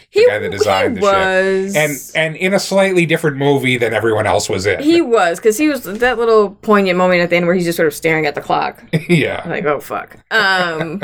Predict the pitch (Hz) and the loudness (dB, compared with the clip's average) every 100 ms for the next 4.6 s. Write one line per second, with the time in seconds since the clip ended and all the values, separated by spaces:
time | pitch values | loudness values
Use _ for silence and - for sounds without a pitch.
0 | - - 226 202 196 180 165 165 175 180 | -10 0 2 2 0 -2 0 -2 0 0
1 | 175 165 - 175 165 165 170 156 170 160 | 0 -6 -4 2 2 2 -2 0 0 -2
2 | 165 - 175 160 156 160 151 120 - _ | -4 -8 -6 -4 -4 -4 -4 -6 -12 _
3 | 170 160 147 123 - - - - - 62 | -6 -2 -2 -2 -6 -8 -12 -8 -6 -4
4 | 76 180 85 71 73 | -6 -6 -4 -4 -6